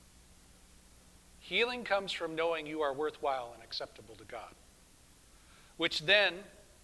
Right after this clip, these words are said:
with his help, plugs some of those leaks, patches some of those holes, leading to the confidence that makes friendships and loving relationships not only possible, but closer to God's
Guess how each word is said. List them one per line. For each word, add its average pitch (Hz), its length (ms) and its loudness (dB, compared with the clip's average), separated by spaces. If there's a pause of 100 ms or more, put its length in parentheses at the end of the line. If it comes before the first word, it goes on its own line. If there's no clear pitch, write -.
(1300)
with 156 180 2
his 254 220 -2
help, 160 260 4 (760)
plugs 247 280 4
some 170 200 0
of 143 80 -2
those 120 340 -4
leaks, - 400 -14 (1000)
patches 220 360 -2
some 143 220 -4
of 127 60 -10
those 113 220 -8
holes, - 500 -12 (1700)
leading 190 300 4
to 202 160 -4
the 180 100 2
confidence 190 640 4
that 175 160 0
makes 175 360 0 (360)
friendships 190 520 2
and 170 120 -2
loving 180 420 4
relationships 165 680 0
not 175 220 8
only 175 260 0
possible, 185 560 6
but 175 180 0
closer 196 400 0
to 156 100 -4
God's 147 420 4